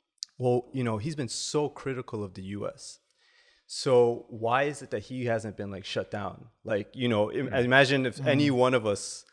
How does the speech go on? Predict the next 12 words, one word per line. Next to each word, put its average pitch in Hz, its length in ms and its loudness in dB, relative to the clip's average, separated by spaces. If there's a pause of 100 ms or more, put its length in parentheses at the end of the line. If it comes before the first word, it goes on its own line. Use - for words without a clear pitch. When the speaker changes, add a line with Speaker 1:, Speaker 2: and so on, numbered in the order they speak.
(180)
Speaker 1:
you 117 120 -8
know, 107 100 0
at 107 140 4
least 113 260 -2
any 120 180 2
one 110 180 0
of 95 80 0
us 120 460 4 (300)
Speaker 2:
<laughs> - 260 6 (120)
Speaker 1:
were, 110 400 8
were 120 340 8 (100)
as, 117 600 6